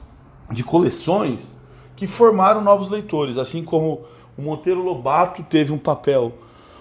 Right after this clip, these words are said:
muito bom, muito importante para a formação de toda uma geração de leitores no Brasil, lá há, há cinquenta,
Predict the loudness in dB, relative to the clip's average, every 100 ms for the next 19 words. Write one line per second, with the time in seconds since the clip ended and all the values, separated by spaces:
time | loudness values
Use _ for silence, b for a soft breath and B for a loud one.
0 | B -2 0 0 0 2 2 2 -4 -8
1 | -2 0 0 -2 -4 -4 -6 -8 0 2
2 | 4 2 0 -2 -2 -6 -12 2 4 4
3 | 0 -2 -2 -4 -6 -8 -6 -8 -6 -4
4 | -4 -6 -8 -8 -4 -4 -4 -8 -10 -10
5 | -14 -20 -18 -16 -16 B B _ -4 0
6 | 0 0 -2 -6 -8 -8 -8 -10 -10 -14
7 | -18 -12 -12 -6 -4 -2 -2 -4 -4 -2
8 | -2 -6